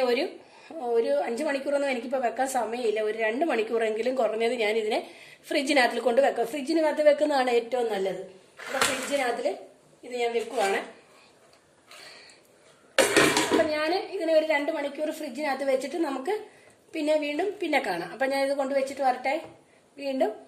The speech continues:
ക-, പിന്നെ കാണാം നമുക്ക്. അപ്പം ഫ്രണ്ട്സ്, ഞാൻ ഇതെല്ലാം കൂടെ മിക്സ് ചെയ്ത് വെച്ചിട്ടുണ്ട്. കേട്ടോ, ഞാൻ ഒന്നുകൂടെ പറഞ്ഞുതരാം. ഇത് പിന്നെ രണ്ട് സ്പൂൺ മൈദപ്പൊടി, ഒരു സ്പൂൺ കോൺഫ്ലവർ, ഏ, പിന്നെ ഇച്ചിരി മുളക് പൊടി, ഈ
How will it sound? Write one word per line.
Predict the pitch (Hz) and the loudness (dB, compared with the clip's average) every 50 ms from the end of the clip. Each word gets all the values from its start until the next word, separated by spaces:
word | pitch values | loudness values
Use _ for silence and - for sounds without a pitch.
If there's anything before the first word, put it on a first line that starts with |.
| - - - | -20 -18 -16
ക-, | 330 - - | -16 -14 -12
പിന്നെ | - 302 277 240 - - | -10 -6 -4 -4 -4 -6
കാണാം | 160 151 151 156 160 | -10 -12 -14 -16 -16
നമുക്ക്. | 160 - - - - - - 147 - _ _ _ _ _ _ _ _ _ _ _ _ _ _ _ _ _ _ _ _ _ _ _ _ _ _ _ _ _ _ - - _ _ _ | -18 -20 -20 -20 -20 -20 -20 -20 -20 _ _ _ _ _ _ _ _ _ _ _ _ _ _ _ _ _ _ _ _ _ _ _ _ _ _ _ _ _ _ -20 -20 _ _ _
അപ്പം | _ 294 294 302 | _ -4 -2 0
ഫ്രണ്ട്സ്, | 349 320 339 330 - - 403 | 0 0 0 0 0 -2 -2
ഞാൻ | 427 294 294 302 | -2 -2 0 0
ഇതെല്ലാം | 294 285 302 302 294 294 302 302 | 0 0 0 0 0 0 0 0
കൂടെ | 294 302 330 339 349 294 | 2 2 2 2 0 -2
മിക്സ് | 269 262 - - 320 | -4 -4 -4 -2 0
ചെയ്ത് | 302 285 294 | 2 4 4
വെച്ചിട്ടുണ്ട്. | 285 269 - 277 254 269 262 262 262 285 294 294 | 2 2 0 -2 -2 0 0 0 0 0 0 -2
കേട്ടോ, | 294 285 269 302 311 320 349 | -2 -2 -2 -2 0 0 0
ഞാൻ | 285 285 285 | 0 0 0
ഒന്നുകൂടെ | 277 285 294 294 311 302 311 | 2 2 2 2 2 2 4
പറഞ്ഞുതരാം. | 269 247 247 254 247 247 269 330 - - - - - - - - - - 370 277 254 | 2 2 2 2 2 2 2 0 0 -2 -4 -4 -4 -6 -10 -14 -14 -6 -4 -2 2
ഇത് | 254 277 294 302 285 262 247 240 233 226 | 2 4 4 4 4 4 2 2 0 -2
പിന്നെ | 233 226 226 226 220 226 - 269 262 254 | -4 -4 -4 -4 -6 -6 -6 -6 -4 -2
രണ്ട് | 254 262 277 277 | -2 0 -2 -2
സ്പൂൺ | 294 311 294 294 294 | -2 -2 -2 0 2
മൈദപ്പൊടി, | 269 254 254 247 262 262 - 277 277 285 320 294 262 | 2 4 4 2 2 0 2 2 2 2 4 2 2
ഒരു | 262 247 | 2 0
സ്പൂൺ | - - 269 262 269 262 | -2 -4 -4 -4 -2 -2
കോൺഫ്ലവർ, | 262 240 240 240 233 262 269 262 262 269 | -2 -2 0 0 0 2 2 2 2 2
ഏ, | 294 - - 269 262 247 247 247 240 240 226 233 | 0 -2 -2 -4 -4 -2 -2 -2 -2 -4 0 0
പിന്നെ | 226 226 226 226 226 226 226 | 0 0 0 -2 -2 -2 -4
ഇച്ചിരി | - - 247 247 254 254 269 339 330 320 330 330 - - - 247 | -4 -4 -6 -6 -4 -4 -4 -6 -6 -6 -8 -10 -10 -10 -8 -4
മുളക് | 240 233 240 247 240 247 | -2 0 2 4 4 4
പൊടി, | 247 247 294 403 466 - - - - - - - - - - - 330 269 247 | 4 4 2 0 -2 -2 -8 -18 -20 -20 -20 -20 -12 -10 -10 -8 -4 -2 2
ഈ | 240 233 233 233 | 2 4 4 4